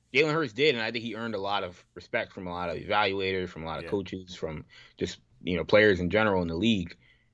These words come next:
Speaker 1: But he didn't have to.
Speaker 2: No.
Speaker 1: And Spencer Rattler doesn't owe Oklahoma anything. Those, those same fans that were booing him at home a couple of weeks ago, he doesn't need them. If he decided, "I'm gonna pack my bags, go back to Phoenix, and start training for the N F L draft," like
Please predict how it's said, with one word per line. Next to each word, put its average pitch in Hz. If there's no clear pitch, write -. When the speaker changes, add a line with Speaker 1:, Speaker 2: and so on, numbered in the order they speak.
Speaker 1:
But 117
he 180
didn't 147
have 151
to. 82
Speaker 2:
No. 87
Speaker 1:
And 95
Spencer 160
Rattler 123
doesn't 92
owe 95
Oklahoma 95
anything. 104
Those, 131
those 135
same 127
fans 123
that 92
were 85
booing 113
him 87
at 104
home 104
a 87
couple 98
of 85
weeks 127
ago, 78
he 147
doesn't 101
need 85
them. 101
If 95
he 175
decided, 147
"I'm 120
gonna 113
pack 123
my 113
bags, 110
go 104
back 110
to -
Phoenix, 110
and 87
start 90
training 101
for 92
the 92
N 92
F 92
L 90
draft," 95
like 78